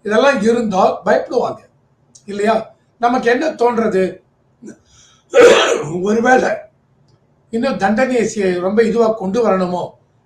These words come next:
இல்லாட்டா இந்த அளவுக்கு காவல்துறை இவ்வளவு நடவடிக்கை எடுத்தும் மறுபடியும் மறுபடியும் இவங்க உள்ள எப்படி விக்கிறாங்க புரியல. இதுக்காக என்ன சொல்லிருக்காங்க, இந்த மாதிரி உங்களுக்கு எங்கேயாவது,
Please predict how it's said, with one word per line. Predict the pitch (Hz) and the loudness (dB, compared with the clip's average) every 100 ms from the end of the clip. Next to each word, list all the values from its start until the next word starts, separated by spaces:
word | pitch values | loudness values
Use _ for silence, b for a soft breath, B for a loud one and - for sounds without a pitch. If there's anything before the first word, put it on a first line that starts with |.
| - | -2
இல்லாட்டா | 269 269 302 254 214 - - _ | 2 4 4 4 2 -4 -16 _
இந்த | - 220 262 | -8 -4 2
அளவுக்கு | 285 294 302 - 302 | 4 4 0 -6 -6
காவல்துறை | - 240 254 - 208 180 123 _ _ _ - | 2 4 4 0 -2 -6 -8 _ _ _ -8
இவ்வளவு | 214 233 233 202 185 | -4 0 2 2 0
நடவடிக்கை | 190 214 254 247 - 180 | 0 0 0 -2 -4 -10
எடுத்தும் | 170 214 233 - 185 - _ _ - | -4 -4 -4 -8 -18 -20 _ _ -8
மறுபடியும் | 190 285 320 294 269 214 | -2 -2 -2 -4 -4 -4
மறுபடியும் | 202 247 254 214 - _ _ _ _ _ _ _ _ _ - | -4 -4 -4 -8 -10 _ _ _ _ _ _ _ _ _ -8
இவங்க | 202 208 190 | -4 -2 0
உள்ள | 220 262 | 0 0
எப்படி | 220 - 240 | 0 -2 -4
விக்கிறாங்க | 185 190 233 214 170 165 - _ _ _ | -6 -4 -2 -2 -2 -8 -16 _ _ _
புரியல. | 285 277 - - - _ _ - | -6 -2 -2 -4 -16 _ _ -10
இதுக்காக | 220 233 285 | -6 2 2
என்ன | 294 254 | 2 -2
சொல்லிருக்காங்க, | 254 240 220 214 208 185 190 - _ _ - | 0 0 0 -2 -2 -2 -4 -8 _ _ -8
இந்த | 240 262 | -2 2
மாதிரி | 254 262 190 - _ _ _ | 4 2 -4 -10 _ _ _
உங்களுக்கு | - 214 214 - 175 | -8 -2 -2 -4 -4
எங்கேயாவது, | 202 226 277 285 285 240 - | -4 -2 4 4 4 0 -8